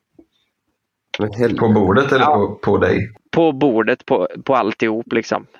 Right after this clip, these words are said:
Speaker 3: All dricka. Och, nej, det, det var så jävla konstigt också, för det, folk märkte att, eh, märkte att vi beställde in.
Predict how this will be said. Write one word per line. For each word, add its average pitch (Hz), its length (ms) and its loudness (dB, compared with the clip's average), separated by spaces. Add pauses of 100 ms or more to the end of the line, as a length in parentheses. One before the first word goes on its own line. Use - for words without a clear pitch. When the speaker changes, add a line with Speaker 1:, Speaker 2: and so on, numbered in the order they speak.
(120)
Speaker 3:
All 123 280 -2
dricka. 117 480 -4 (180)
Och, 139 240 2 (120)
nej, 160 140 2
det, 170 180 0
det 175 100 0
var 175 120 2
så - 140 0
jävla 139 200 0
konstigt 147 560 -2
också, 127 300 -2
för 139 140 -4
det, 143 160 2
folk 147 300 -4
märkte 160 340 -2
att, - 180 -8 (100)
eh, 135 160 0
märkte 139 340 -2
att 113 100 -4
vi 123 160 -2
beställde 113 400 -2
in. 147 260 -2